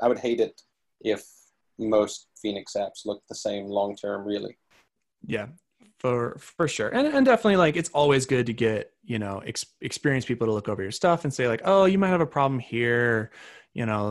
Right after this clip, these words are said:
Speaker 2: like, "Oh, you're using a lot of timers. This can cause problems in scheduler," whatever. Like, you know, there's, there's, there's those sorts of things. And th-, those are all great.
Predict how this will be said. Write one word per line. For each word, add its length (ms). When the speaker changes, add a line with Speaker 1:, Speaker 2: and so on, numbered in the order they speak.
Speaker 2:
like, 220
"Oh, 160
you're 120
using 280
a 40
lot 120
of 80
timers. 580
This 120
can 160
cause 260
problems 420
in 60
scheduler," 440
whatever. 280
Like, 180
you 80
know, 120
there's, 160
there's, 220
there's 220
those 220
sorts 180
of 100
things. 300
And 260
th-, 140
those 200
are 80
all 100
great. 320